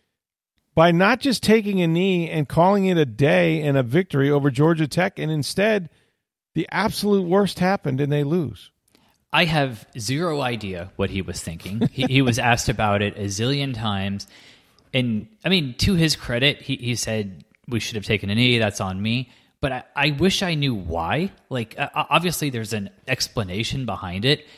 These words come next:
Speaker 2: There's a reason why they did not take a knee. There's a reason why, if you go back and look, I don't know that they've taken a knee this season.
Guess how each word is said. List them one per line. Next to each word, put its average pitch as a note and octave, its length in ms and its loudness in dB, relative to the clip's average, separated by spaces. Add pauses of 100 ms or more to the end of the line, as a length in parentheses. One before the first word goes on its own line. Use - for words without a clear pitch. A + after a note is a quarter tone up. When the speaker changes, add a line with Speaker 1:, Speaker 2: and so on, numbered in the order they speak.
Speaker 2:
There's G2+ 240 -4
a F2+ 120 -8
reason A2 480 -2
why G2 220 -2
they G#2 120 -6
did G2 180 -8
not G2 180 -8
take G#2+ 260 -8
a F#2+ 40 -10
knee. G2 320 -10 (240)
There's A2 200 -8
a G#2 40 -8
reason G#2+ 460 -6
why, F#2+ 480 -6 (280)
if - 120 -14
you G#2+ 80 -8
go B2+ 120 -4
back C3 220 0
and F2 160 -8
look, A2+ 160 -4 (540)
I B2+ 60 -4
don't F3+ 200 -4
know G#2 240 0
that A#2+ 140 -2
they've F#2+ 180 -8
taken - 340 0
a G2+ 60 2
knee G2 200 -2
this F#2 180 -8
season. F3 560 -2